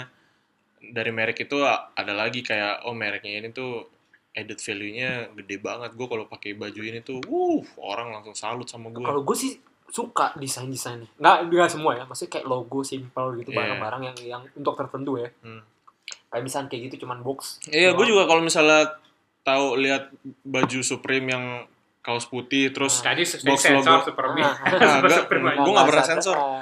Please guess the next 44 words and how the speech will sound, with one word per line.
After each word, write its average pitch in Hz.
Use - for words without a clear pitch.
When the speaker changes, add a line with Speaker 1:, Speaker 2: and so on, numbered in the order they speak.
Speaker 3:
Oh, 143
udah, 165
gak, 156
Speaker 1:
Baju 165
Speaker 3:
apa 156
ya? 151
Speaker 2:
Kagak 147
lah, 147
nggak 131
apa-apa. 135
Speaker 1:
baju 139
kaos 131
putih 131
yang 135
signature 131
yang 127
Speaker 2:
Hmm. 135
Speaker 1:
box 120
logo 123
itu, 127
kalau 123
gue 123
nggak 123
tahu 120
Supreme 120
kayak 117
gimana 113
ya, 117
gue 110
juga, 135
"Apaan 95
sih?" 143
Gitu 104
doang 104
gitu. 110
Speaker 3:
Hmm. -
Speaker 1:
Tapi 156
karena 127
gue 120
tahu 113
itu 117
merek 110
apa, 123
itu -